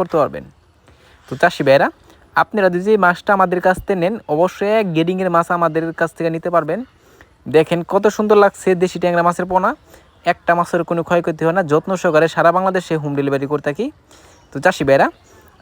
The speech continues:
আপনারা যদি এই মাছটা আমাদের কাছ থেকে নিতে চান, তো অবশ্য সকল মাছের পোনাই নিতে পারবেন।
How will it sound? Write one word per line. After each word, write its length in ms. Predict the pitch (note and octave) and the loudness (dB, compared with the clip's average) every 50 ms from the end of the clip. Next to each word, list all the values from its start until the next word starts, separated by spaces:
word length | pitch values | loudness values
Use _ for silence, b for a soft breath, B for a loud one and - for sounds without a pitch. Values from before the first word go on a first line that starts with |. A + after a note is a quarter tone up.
| - - | -4 -4
আপনারা 260 | - G3+ G3+ F#3+ F3 D#3+ | 0 2 4 4 4 2
যদি 120 | E3 F3 G3 | 4 4 4
এই 60 | G3 F3+ | 6 6
মাছটা 280 | E3+ E3 - - - F#3+ F3+ | 2 0 0 0 2 2 2
আমাদের 260 | F3+ F3 E3+ E3 F3 E3+ D#3+ - | 4 2 0 0 -2 -4 -2 -2
কাছ 120 | E3+ E3 - - | -2 -2 -2 -6
থেকে 140 | - E3 E3+ E3 E3+ | -4 -4 -2 -2 -2
নিতে 140 | F3 F3+ F#3 F3 | -4 -4 -2 0
চান, 120 | - E3+ G3+ A#3 A3+ - | 0 0 0 -2 -6 -4
তো 60 | - D3+ D#3 | -2 -2 0
অবশ্য 380 | E3 F3+ F3 - - - - - G3 F#3+ G3 G3 G3+ G3+ F#3+ - - | 0 0 -2 -2 -8 -8 -2 0 4 4 6 6 4 4 2 0 -2
সকল 260 | - F3+ F3 - G3+ G3+ G3 | -2 -2 0 2 0 2 2
মাছের 220 | F#3+ F#3 - F3+ F3 | 0 -2 -4 -6 -4
পোনাই 240 | F3+ F3 E3+ G3+ B3+ C#4 A3+ | -4 -2 -2 -2 -2 -4 -6
নিতে 140 | G3 - F3 E3 | -6 -2 0 0
পারবেন। 240 | D3 B2 A#2+ G#2 | 0 0 -2 -6